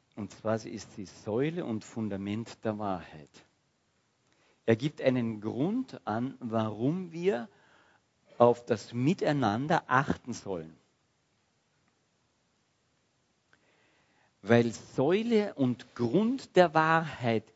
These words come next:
in dieser Welt hat Gott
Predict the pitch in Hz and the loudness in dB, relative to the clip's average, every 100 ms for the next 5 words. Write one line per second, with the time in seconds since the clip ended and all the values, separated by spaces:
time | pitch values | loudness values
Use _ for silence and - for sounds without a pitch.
0 | - 185 202 196 190 185 180 156 95 - | 0 2 2 0 -2 0 2 2 2 -4
1 | - - _ _ _ _ _ _ _ _ | -18 -20 _ _ _ _ _ _ _ _
2 | _ _ _ _ _ _ _ _ _ _ | _ _ _ _ _ _ _ _ _ _
3 | _ _ - 127 123 - _ - 107 135 | _ _ 4 6 6 0 _ -16 2 4
4 | 196 - - | 4 0 -18